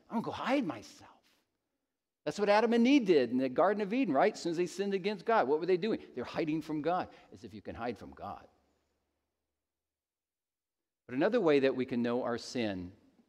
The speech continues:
is really two ways. Listen carefully to this, two ways. We come to know our sin by comparing ourselves not only to God's law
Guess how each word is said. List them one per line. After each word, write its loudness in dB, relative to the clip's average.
is -4
really 2
two -4
ways. -2
Listen -8
carefully -6
to -10
this, -20
two -6
ways. -4
We -6
come 0
to -2
know 2
our 0
sin -2
by 0
comparing -2
ourselves 0
not -4
only -2
to -10
God's -2
law -2